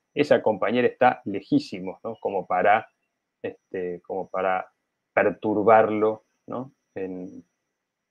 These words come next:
eh, perturbar al Sol. Acuérdense que con lo que, lo que esta otra gente propone es un sistema mucho más cerrado, que se molestaban entre sí y luego fue eyectada. Pero si estuviéramos en una configuración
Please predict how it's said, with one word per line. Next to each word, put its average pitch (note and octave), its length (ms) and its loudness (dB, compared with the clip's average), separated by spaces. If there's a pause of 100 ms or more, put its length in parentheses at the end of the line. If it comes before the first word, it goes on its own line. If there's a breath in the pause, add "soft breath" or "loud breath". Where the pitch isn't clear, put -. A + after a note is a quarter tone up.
(340)
eh, G#2 540 -10 (320)
perturbar G#2 640 6
al G2 120 4
Sol. F#2+ 300 -2 (120)
Acuérdense A#2+ 460 4
que G2 120 -4
con F#2 220 -4 (340)
lo F#2+ 200 0
que, - 160 -6
lo F#2 160 -2
que G#2 320 2
esta A#2 300 2
otra A2 200 4
gente A#2 240 2
propone B2+ 600 6
es - 160 -4
un G2 80 -6
sistema G2+ 420 -8
mucho B2 360 0
más A2+ 220 0
cerrado, G#2+ 640 0
que - 200 -16
se - 260 -14
molestaban G#2+ 800 4
entre G2 360 -8
sí G#2+ 300 -12 (480)
y G#2+ 100 -2
luego G#2+ 320 4
fue G#2+ 220 -2
eyectada. F2+ 560 -6
Pero F2+ 180 -8
si - 220 -14
estuviéramos B2+ 560 0
en G#2+ 80 -6
una A2 160 -2
configuración G2 680 -6